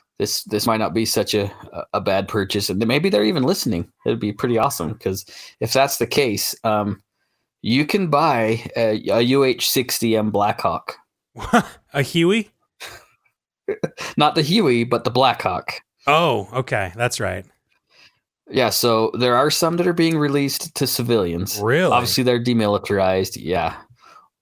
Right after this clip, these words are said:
Speaker 1: Oh, yeah.
Speaker 2: Oh, man, how
Speaker 1: Now,
Speaker 2: cool would that be?
Speaker 1: I was, it would be super cool. I've been trying to find actual pricing on these. Like, I spent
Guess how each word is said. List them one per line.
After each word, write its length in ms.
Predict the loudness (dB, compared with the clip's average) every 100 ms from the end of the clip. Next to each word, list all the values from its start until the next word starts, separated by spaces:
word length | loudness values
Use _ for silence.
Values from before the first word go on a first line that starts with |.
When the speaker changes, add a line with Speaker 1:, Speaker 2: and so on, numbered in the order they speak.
| _ 2
Speaker 1:
Oh, 160 | 2
yeah. 400 | 2 -2 -6 -10 -14 -20 _ -8
Speaker 2:
Oh, 240 | -2 -2
man, 300 | -2 0 0 2
how 100 | 2
Speaker 1:
Now, 140 | 4
Speaker 2:
cool 140 | 4
would 120 | 4 4
that 220 | 4 4
be? 80 | 2
Speaker 1:
I 260 | 4 4
was, 300 | 2 0 -8 -12 _ _ _ 0
it 180 | 0 2
would 120 | 0
be 160 | 0
super 380 | 0 -2 -2 -4
cool. 500 | -2 -2 -2 -2 -8 -20 -20 _ _ 0
I've 160 | 0
been 140 | 2 0
trying 400 | 2 4 4 2
to 80 | -2
find 520 | 0 0 2 2 -2 0
actual 420 | 0 0 0 0
pricing 540 | 0 0 0 0 0 0
on 100 | 0
these. 380 | 0 0 -2
Like, 240 | -4 -4 -6
I 80 | -8
spent 440 | -6 -2 -2 -4